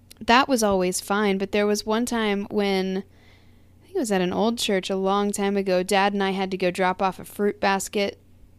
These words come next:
I don't remember why we had to do that on our own, but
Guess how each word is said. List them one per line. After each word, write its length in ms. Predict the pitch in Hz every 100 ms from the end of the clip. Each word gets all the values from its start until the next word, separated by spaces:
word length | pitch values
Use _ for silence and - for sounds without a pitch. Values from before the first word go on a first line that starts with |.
| -
I 80 | 202
don't 160 | 202 -
remember 420 | 190 190 196 190
why 680 | 190 208 208 208 208 214 - -
we 160 | 208 214
had 160 | 202
to 80 | 208
do 120 | 208 202
that 160 | 190
on 120 | 185
our 140 | 180 -
own, 460 | - 285 285 285 269
but 340 | 202 185 -